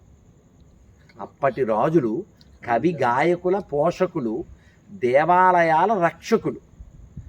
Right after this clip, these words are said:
ఇప్పుడు రాజులు కవి గాయకుల్ని గాయం పెట్టే నాయకులు, గుళ్ళో డబ్బులు మెక్కే దొంగలు.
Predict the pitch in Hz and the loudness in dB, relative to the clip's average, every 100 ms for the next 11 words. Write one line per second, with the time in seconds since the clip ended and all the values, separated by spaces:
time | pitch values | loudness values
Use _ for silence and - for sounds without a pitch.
0 | - - 151 - 233 233 202 160 190 214 | -20 -18 -18 -12 -4 0 4 6 6 4
1 | 185 131 135 - _ _ _ _ - _ | 2 2 -2 -10 _ _ _ _ -20 _
2 | _ _ _ _ _ _ - _ - 160 | _ _ _ _ _ _ -20 _ -4 -2
3 | 180 226 151 147 190 226 226 214 233 220 | 0 0 4 4 4 2 0 -4 -4 -6
4 | 170 151 185 214 202 190 190 208 285 - | 0 4 4 4 4 2 4 -2 -2 -12
5 | - _ _ 139 160 180 151 110 - - | -20 _ _ -4 2 4 2 -4 -14 -20
6 | - _ - 156 139 - - 110 - - | -20 _ -20 -20 -20 -20 -20 -20 -20 -20
7 | _ - - - _ - _ _ _ 117 | _ -20 -20 -20 _ -20 _ _ _ -6
8 | 170 214 233 190 175 214 190 170 - 202 | -2 6 6 6 4 2 2 -2 0 2
9 | 247 - - 196 135 139 117 | 2 0 -10 0 2 2 -4